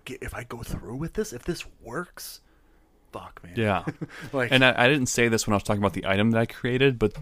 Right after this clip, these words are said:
Speaker 2: one of the reasons why I specifically mentioned that, like, the, the mask kind of has this illusion of looking like it's smiling and or, um,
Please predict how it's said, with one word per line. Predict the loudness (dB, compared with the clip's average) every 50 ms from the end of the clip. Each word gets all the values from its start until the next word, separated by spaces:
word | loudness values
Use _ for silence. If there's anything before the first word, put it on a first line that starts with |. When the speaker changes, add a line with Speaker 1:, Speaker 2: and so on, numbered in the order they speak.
| -10 -8
Speaker 2:
one | -6 0 2 2 2
of | 4
the | 2
reasons | 2 2 2 0 2
why | 2 2 2
I | 0
specifically | -2 -4 -4 0 0 2 2 2 2 2 4
mentioned | 4 4 2 2 2 2 2
that, | 2 2 2
like, | 2 0 0 0 0
the, | -2 -2 -2 -2 -2 -4
the | -4 -4 -4 -2 -2 -4 -6 -8 -12 -18 _ -20 -20 -8 -4
mask | -2 0 2 4 4 2 2 0 -4 -8 -6
kind | -4 -2 -2
of | -2
has | 0 2 2 2 2
this | -2 -2 0
illusion | 0 0 2 2 0 0 0 0 0 0
of | 0 0
looking | -2 -2 -2 -2 -4 -4
like | -4 -4 -4
it's | -4 -4
smiling | -2 -2 -2 0 0 2 2 2 0 0 -2 -2 -4
and | -4 -4 -2 -2 -2
or, | 0 0 0 0 0 0
um, | -2 -2 -2 -2 -2 -4 -4 -6 -8